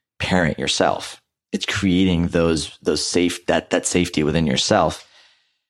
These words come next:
And relationships can be a massively accelerant. That can be a massive accelerant of that when you can have the courage to really name those needs and create a,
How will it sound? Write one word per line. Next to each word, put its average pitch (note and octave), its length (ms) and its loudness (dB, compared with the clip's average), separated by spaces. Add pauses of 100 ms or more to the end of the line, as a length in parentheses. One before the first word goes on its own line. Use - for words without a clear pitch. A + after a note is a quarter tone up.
(160)
And F#2 440 4
relationships F2+ 680 2
can F2 160 0
be E2 140 2
a D#2+ 60 2
massively D#2+ 1200 0 (680)
accelerant. G#2+ 960 2 (180)
That A2 200 2
can A#2 80 2
be G#2+ 80 4
a F#2 60 4
massive F#2 380 2
accelerant - 800 0 (100)
of D2 180 2
that C#2+ 520 2
when F#2 220 4
you F2+ 220 4
can F2+ 320 2
have E2 360 2
the D#2 100 -2
courage D#2 420 0
to - 160 -4
really C#2+ 300 0
name C#2+ 380 2
those C#2 260 0
needs C#2 340 0
and - 120 -4
create D2+ 260 0
a, C#2+ 180 2